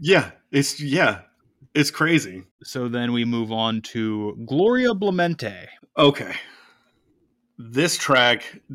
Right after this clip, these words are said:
Speaker 1: does not belong.
Speaker 2: This track, to me, is a Mac Miller track.
Speaker 1: I skipped this track most times listening through this record.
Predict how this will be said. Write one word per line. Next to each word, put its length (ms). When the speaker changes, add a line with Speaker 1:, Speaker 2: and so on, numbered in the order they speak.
Speaker 1:
does 380
not 440
belong. 520
Speaker 2:
This 360
track, 460
to 160
me, 640
is 220
a 40
Mac 360
Miller 240
track. 360
Speaker 1:
I 260
skipped 580
this 200
track 380
most 440
times 500
listening 480
through 200
this 200
record. 280